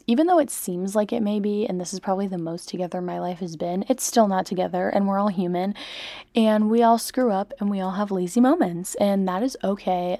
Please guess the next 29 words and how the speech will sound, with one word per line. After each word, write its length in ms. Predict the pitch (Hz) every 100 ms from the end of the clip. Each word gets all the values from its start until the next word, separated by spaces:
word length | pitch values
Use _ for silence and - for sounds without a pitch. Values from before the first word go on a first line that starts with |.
| 165
That 240 | 175 175
is 80 | 190
a 60 | 196
part 380 | - 170 170 -
of 400 | 185 170 175 -
the 80 | 190
process. 840 | - 180 - - - - - - - - - - - - - - - -
And 240 | 226 214
the 60 | 202
process 360 | 202 202 226
is 140 | 233 208
life, 380 | 190 185 185 -
and 160 | 196 185
life 360 | 185 202 -
is 500 | 277 277 262 262 226 - -
really 760 | 180 170 180 175 190 196 196 196 - 180
long, 880 | 170 175 175 175 180 190 262 330 339 _ _ -
and 720 | 214 190 185 185 185 185 202 -
there's 300 | 190 190 190
a 40 |
lot 200 | 180 185
of 80 | 185
highs 280 | 180 185 196
and 100 | 190
there's 140 | 180
a 40 | 170
lot 200 | 170 165
of 80 | 170
lows, 560 | 175 180 220 262 233